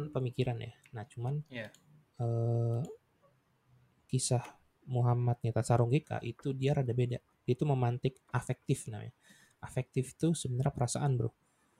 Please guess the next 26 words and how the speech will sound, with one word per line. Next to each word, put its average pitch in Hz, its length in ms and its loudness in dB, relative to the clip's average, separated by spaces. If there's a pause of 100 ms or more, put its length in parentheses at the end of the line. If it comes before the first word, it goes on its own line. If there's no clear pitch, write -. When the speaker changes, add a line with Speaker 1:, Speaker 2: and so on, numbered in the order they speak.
(200)
Speaker 1:
Ada, 117 400 -2
ada 113 320 -4
perasaan, 131 680 0
minat, 127 460 2 (240)
sikap, - 640 -2
emosi, 127 640 0 (240)
dan 120 160 2
nilai 120 400 6
gitu. 120 240 -4 (100)
Nah, 110 140 -4
makanya 117 400 -4 (720)
kesimpulannya 127 800 2 (240)
kata 117 260 -2
dua 120 300 2
orang 113 160 0
ini 117 160 -2
tuh 156 260 -2 (140)
kis-, - 320 -10
apa, 139 320 -4
eh, 117 180 -2
bukunya 120 680 -2 (260)
Tasarruf 123 400 0
ini, 123 300 0
dia 117 160 -2
tuh 139 80 0
memantik 117 560 -2